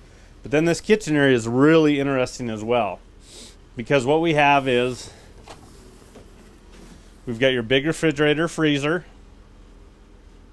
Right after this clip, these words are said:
I mean, in this size of a trailer, let's be real. We're, we're traveling. We're gonna be probably traveling with a lot of people, and we're probably gonna be traveling for a good amount of time. We wanna have that, that capability of having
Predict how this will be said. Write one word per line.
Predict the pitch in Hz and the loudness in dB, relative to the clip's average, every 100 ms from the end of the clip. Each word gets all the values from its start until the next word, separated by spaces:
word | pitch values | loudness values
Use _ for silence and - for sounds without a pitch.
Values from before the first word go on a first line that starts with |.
| - - | -20 -12
I | |
mean, | 113 | -6
in | 120 | -4
this | 151 156 | -2 0
size | 165 156 135 | 2 2 0
of | 139 | -6
a | |
trailer, | 143 143 143 | 0 0 2
let's | 135 135 - | 2 0 -2
be | 135 123 | -8 -6
real. | 113 117 104 92 | -4 -4 -2 -4
We're, | 107 110 107 | -4 -4 -6
we're | 117 104 | -8 -8
traveling. | - 143 139 143 139 | 0 2 2 0 -2
We're | 123 104 | -4 -6
gonna | 131 127 131 | -2 -2 0
be | 127 | -2
probably | - 135 131 | -2 0 0
traveling | 120 127 123 127 117 | 0 0 -2 -4 -8
with | 107 | -8
a | 120 | -4
lot | 113 | -4
of | 107 | -4
people, | 131 131 135 127 - - - - | -8 -2 0 0 -4 -20 -20 -14
and | 110 | -8
we're | 113 | -2
probably | 135 131 | 2 2
gonna | 123 120 | 0 -4
be | |
traveling | 117 117 113 113 | -2 0 0 -4
for | 107 113 | -8 -8
a | |
good | 107 107 | -4 -4
amount | 107 104 | -4 -8
of | |
time. | 98 127 120 104 | -6 -4 -4 -6
We | |
wanna | 110 107 | -6 -6
have | 113 107 | -4 -4
that, | 98 - - | -4 -6 -12
that | 131 117 - | -6 -6 -6
capability | - 127 123 110 120 120 110 101 | -4 -4 -4 -4 0 0 0 -4
of | 98 | -6
having | 104 120 120 110 104 104 | -4 -2 0 -2 -6 -8